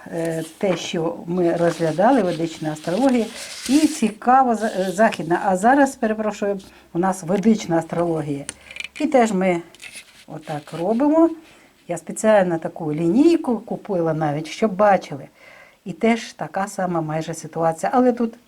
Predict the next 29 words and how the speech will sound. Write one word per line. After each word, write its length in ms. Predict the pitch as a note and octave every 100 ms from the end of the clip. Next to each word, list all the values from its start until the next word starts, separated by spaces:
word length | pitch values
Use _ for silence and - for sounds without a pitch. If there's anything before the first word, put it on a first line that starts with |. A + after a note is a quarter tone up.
| -
на 80 |
початку 520 | C4+ A#3 - C3+ - C#3+
місяця 420 | C#3+ - E3 G#3
трошечки, 840 | G#3 F4+ F#4+ F#4+ F#4+ D4 - F#3
трошечки 580 | G#3 A3+ A3+ G3+ - F3
у 60 |
нас 260 | E3 E3 D#3
тепло, 320 | - D4 C#4
Меркурій 440 | G#3 G#3 A3+ G3 F#3
в 80 |
Леві, 360 | G#3+ D4 B3+ G3+ - - - - -
але 640 | - B3 B3+ C4+ D4+ C#4+ F3 - _
Венера 540 | F#3 A3 A#3 B3+ C4 G#3+
в 100 | E3+
Діві. 480 | G3 F#3+ F3+ F#3 F3+ _ _ _ _ _
І 160 | B3+ C#4
ось 280 | C#4+ D#4 D4+
оце 380 | A3 A#3+ A3+ G#3 - _ -
холод 540 | - B3 D4+ C4+ G#3
цей 220 | - F3+ F3+
Діви 520 | E3 F3+ F3 E3+ E3+ - -
і 100 | A3+
тепло 560 | B3+ A#3 B3+ C#4 C#4 -
Лева, 360 | F#3+ F3+ F3+
вони 220 | G#3+ B3
зрівняються. 800 | F3+ F3+ E3 E3+ E3 D#3+ D#3+ E3 D#3+ - - - _ -
Е, 220 | F#3 F#3
здавалось 420 | F3+ A3+ A3 G3+
би, 300 | G3 D4+ D4